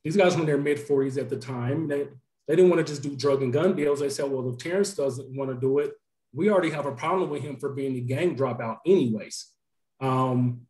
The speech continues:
we'll do it. We, we wanna, we wanna do things differently. We would like to be activists. We would like to be in his position." I don't like to say when someone's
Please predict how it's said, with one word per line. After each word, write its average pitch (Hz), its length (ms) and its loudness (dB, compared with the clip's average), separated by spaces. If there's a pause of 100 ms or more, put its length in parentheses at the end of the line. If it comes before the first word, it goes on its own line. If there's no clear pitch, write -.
(140)
we'll 190 240 6
do 113 180 2
it. - 120 -12 (560)
We, 156 140 -6
we 175 240 2
wanna, 240 440 4
we 180 120 4
wanna 214 240 6
do 180 180 0
things 165 220 0
differently. 143 400 0
We 165 140 2
would 226 140 4
like 165 200 0
to 143 80 -14
be 139 100 -6
activists. 123 600 -2
We 151 80 0
would 156 120 0
like 151 160 -2
to 135 60 -10
be 143 120 -4
in 131 60 -4
his 131 140 -6
position." 147 400 -4 (1160)
I 190 60 4
don't 233 120 6
like 202 100 4
to 190 80 2
say 175 240 4
when 160 120 -6
someone's 165 600 0